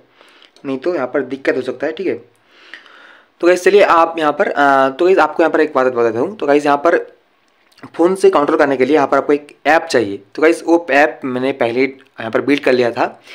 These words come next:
एम आई टी ऐप inverter पे, आ, मैंने आपको नहीं दिखाया। तो guys,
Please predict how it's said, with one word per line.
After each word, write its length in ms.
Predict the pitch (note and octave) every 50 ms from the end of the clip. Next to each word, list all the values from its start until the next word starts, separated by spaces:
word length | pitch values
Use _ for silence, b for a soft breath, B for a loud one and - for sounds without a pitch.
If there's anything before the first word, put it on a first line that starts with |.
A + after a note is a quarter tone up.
| B B C3
एम 140 | C3+ C#3+
आई 100 | C#3+ C#3+
टी 140 | D3 D#3+ E3+ -
ऐप 180 | C#3 C#3 -
inverter 320 | C3+ C3 B2+ A#2+ - B2+ C#3
पे, 140 | - E3+
आ, 100 | D3 B2+ B2
मैंने 340 | G2 - B2 A#2+ B2 C3 C3
आपको 260 | B2 - - - C#3
नहीं 220 | C3 C3 B2+ D3 D#3
दिखाया। 300 | D3+ D3 B2 A#2 C3+ F#3 B3+ B B B B B B B
तो 60 | - D3+
guys, 180 | F3 F3 E3+